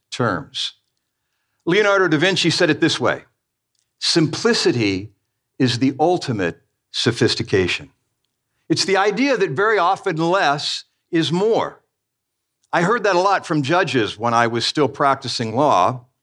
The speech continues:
as they were frustrated with the ever-growing piles of paperwork thanks to the word processor.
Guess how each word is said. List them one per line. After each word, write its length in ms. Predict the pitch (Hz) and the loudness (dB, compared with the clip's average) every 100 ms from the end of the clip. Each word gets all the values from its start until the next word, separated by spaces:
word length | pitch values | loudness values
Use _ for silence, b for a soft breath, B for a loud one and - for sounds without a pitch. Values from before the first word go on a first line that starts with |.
| _ _ _ _ - | _ _ _ _ -14
as 100 | 120 | -4
they 80 | 180 | 0
were 140 | 175 160 | 2 0
frustrated 640 | - 220 - 190 156 139 | 2 0 2 2 2 0
with 120 | 151 | -2
the 140 | 170 165 | -2 0
ever-growing 640 | 165 165 139 165 156 135 B B | 2 2 2 2 2 0 B B
piles 560 | - 190 165 160 151 139 | -4 -2 0 2 0 -2
of 160 | 131 - | -6 -2
paperwork 560 | 180 180 143 117 110 | -2 0 0 0 -2
thanks 580 | - 131 131 - - - | 0 0 0 -8 -12 -8
to 100 | 127 | -4
the 260 | 113 110 90 _ | -4 -6 -8 _
word 300 | 123 151 165 | -4 0 0
processor. 720 | - 104 98 - 85 90 95 | 2 2 2 -2 -8 -8 -10